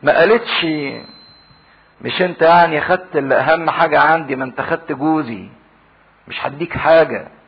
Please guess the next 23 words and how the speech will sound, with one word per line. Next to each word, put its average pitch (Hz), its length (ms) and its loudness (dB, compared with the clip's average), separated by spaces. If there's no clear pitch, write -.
ما 139 80 -2
انت 143 140 -4
خدت 214 280 -2
اللي 190 140 2
انا 202 120 0
كنت 226 280 -2
معتمدة 170 640 2
عليه، 147 600 2
ما 147 100 2
انت 214 160 0
اللي 190 200 4
رملتني، 170 800 -2
مش 127 220 -8
هديك". 147 720 -4
لكن 143 300 -2
لا، 180 260 4
هي 226 220 4
بالرغم 196 460 4
من 180 340 0
ترملها 180 1000 2
كانت 135 340 -4
بتروح 139 640 -6
وبتعطي. 120 840 -2